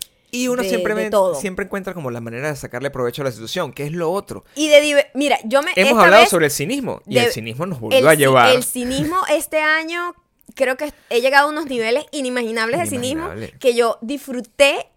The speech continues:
Speaker 2: todo ese viaje, y es-, y el evento y todo, lo disfruté como nunca.
Speaker 1: Porque el, el, el, lo que suele pasar es que, de nuevo, la experiencia nos hace, nos hace conocer a qué nos vamos a enfrentar.
Speaker 2: Ujú.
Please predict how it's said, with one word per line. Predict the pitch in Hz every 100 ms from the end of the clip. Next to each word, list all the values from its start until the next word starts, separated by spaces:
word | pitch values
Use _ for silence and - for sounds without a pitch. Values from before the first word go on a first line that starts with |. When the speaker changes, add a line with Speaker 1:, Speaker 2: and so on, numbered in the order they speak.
| _
Speaker 2:
todo | - 330 403 359
ese | 254 269 269
viaje, | 214 190 196 185 -
y | 226 208
es-, | 226 214 -
y | 254
el | 226
evento | 226 233 330 554 302
y | 214
todo, | 208 196 226
lo | 220
disfruté | 220 - 202 226
como | - 240
nunca. | 208 247 196 - - - _
Speaker 1:
Porque | - 233 226 _ 220 214 214 208 185
el, | 196 190 180
el, | 185 185 -
el, | 180 180 175 -
lo | 175
que | 175
suele | 175 208 233
pasar | 214 196 196
es | 185
que, | - 139
de | - 117
nuevo, | 113 139 127 71
la | 120
experiencia | - - 117 127 139
nos | 170 135
hace, | 131 160 165 -
nos | 139 135
hace | 139 143 180
conocer | - 135 123 - 175 165 - _
a | 160 -
qué | 196
nos | 127
vamos | 127 127
a |
enfrentar. | 123 - 92 - -
Speaker 2:
Ujú. | 240 262